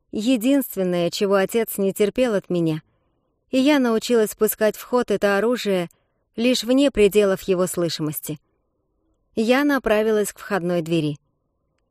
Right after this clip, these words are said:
"Спасибо, что заглянули. Вряд ли эта новость вызовет шумиху в сми, но опять-таки решение Бритни Спирс отказаться от трусов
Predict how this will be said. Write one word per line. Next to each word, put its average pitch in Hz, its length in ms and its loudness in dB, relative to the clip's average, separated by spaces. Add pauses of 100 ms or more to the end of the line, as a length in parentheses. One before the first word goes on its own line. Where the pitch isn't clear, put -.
(300)
"Спасибо, 320 520 2
что 285 200 0
заглянули. 190 600 2 (720)
Вряд 247 420 4
ли 196 120 2
эта 190 220 2
новость 220 440 0
вызовет 202 420 2
шумиху 202 420 0
в 202 60 -8
сми, 285 320 2 (540)
но 262 140 4
опять-таки 254 480 2
решение 247 500 2
Бритни 247 340 0
Спирс 349 380 0
отказаться 190 580 0
от - 80 -4
трусов 185 480 -2